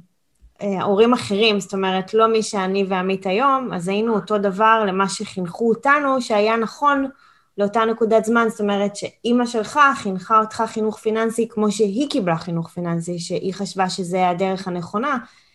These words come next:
אה, ואנחנו היינו מחנכים את הילדים שלנו כמו שחינכו אותנו. בקיצור, זה שרשרת כזו שאי אפשר לעצור.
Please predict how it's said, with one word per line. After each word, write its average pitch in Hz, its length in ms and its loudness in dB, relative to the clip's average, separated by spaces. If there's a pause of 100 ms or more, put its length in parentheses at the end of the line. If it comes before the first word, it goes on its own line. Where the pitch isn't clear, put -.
(340)
אה, 185 60 -4 (520)
ואנחנו 220 440 4
היינו 247 180 4
מחנכים 220 440 0
את 226 80 -2
הילדים 208 340 4
שלנו 269 320 0
כמו 226 180 0
שחינכו 226 380 -4
אותנו. 214 260 2
בקיצור, 214 400 0
זה 240 120 0
שרשרת 240 640 -2
כזו 190 260 0
שאי 214 120 2
אפשר 226 240 0
לעצור. 185 600 0